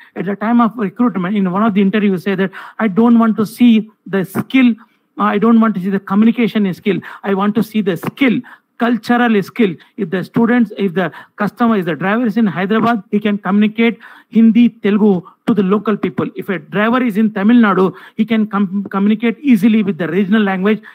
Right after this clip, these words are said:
English and Hindi. Similarly, local cultural gap should not be there with the customers who are booking. So he want to see more cultural skill rather than the technical skills, right? So this is the fifth one. And the last one,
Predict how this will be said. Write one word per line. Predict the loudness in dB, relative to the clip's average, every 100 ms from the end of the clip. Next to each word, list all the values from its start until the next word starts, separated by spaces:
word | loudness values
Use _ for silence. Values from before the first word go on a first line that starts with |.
| _
English | 2 2 2 0
and | -2
Hindi. | -2 -2 -2 -6 _ _ _ _ _
Similarly, | 2 4 4 4 2 0 -6 -4
local | 0 2 2 0 0 0 -2 -6 -16 -6
cultural | -4 -4 -4 0 0 0 -2 -8 _ -16
gap | -4 0 0 -2 _
should | -4 0
not | 2 2 2
be | 0
there | -2 -2
with | -2 -2
the | -4 -4 -10 -20 -8
customers | -6 -2 0 0
who | 0
are | -2
booking. | -2 -2 -6 -8 -10 -4
So |
he | -2 0
want | 0 0
to | -2
see | 0 0
more | 0 -2 -4 2 2 4 2 -2 -8 -20 _ -4
cultural | -2 0 0 0 0 -2
skill | -2 -2 -2
rather | -4 -4 -4 -4
than | -4 -2 0
the | 0 -4 -12 _ -12
technical | -8 -6 -6 -6
skills, | -8 -8 -6 -6 -10 _ _ _ _ -6
right? | -6 -6 -10
So | -8
this | -4 -4
is | -6
the | -8
fifth | -8 -10 -4
one. | -4 -4 -8 _ -10
And | -8
the | -6
last | -4 -4 -4 -6
one, | -12 -12